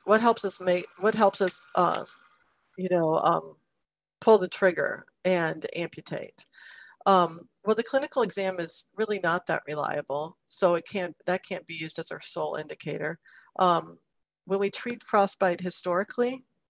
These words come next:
frostbite in January, amputate in July, yeah, clinical exam, um, is usually pretty accurate. However, you don't wanna wait that long. People don't wanna wait that long. So what really helps us make that decision is, um, a bone scan,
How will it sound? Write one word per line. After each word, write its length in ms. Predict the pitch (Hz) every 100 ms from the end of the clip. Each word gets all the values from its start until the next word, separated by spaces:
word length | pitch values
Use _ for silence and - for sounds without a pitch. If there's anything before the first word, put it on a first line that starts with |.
| _ _ _ _ _ _ _ _
frostbite 340 | 202 185 - 185
in 80 | 175
January, 480 | 180 180 185 185 -
amputate 380 | 175 175 180 175
in 40 |
July, 360 | 170 170 170 - _ _
yeah, 200 | 247 208 - -
clinical 360 | 202 190 185
exam, 480 | 170 165 175 160 165 175 -
um, 260 | 165 160 -
is 200 | - 170
usually 200 | 180 170
pretty 260 | - 156 160
accurate. 500 | 156 - - - - - - - -
However, 200 | 202 208
you 140 | 247
don't 120 | 302
wanna 220 | 175 151
wait 240 | 156 170 - _
that 220 | 143 -
long. 200 | 139 - - _ _ _ _
People 220 | 240 226
don't 180 | 156 -
wanna 180 | 165 165
wait 220 | 165 -
that 200 | 160 -
long. 240 | 151 160 - - _
So 300 | - 214 185
what 240 | - 202 202
really 180 | 254 233
helps 240 | 220 -
us 160 | 190 180
make 160 | 175
that 140 | 180 170
decision 400 | 156 170 165 175 -
is, 320 | 175 165 160 -
um, 320 | 165 147 - _
a 80 | -
bone 220 | 175 160
scan, 320 | 156 - 214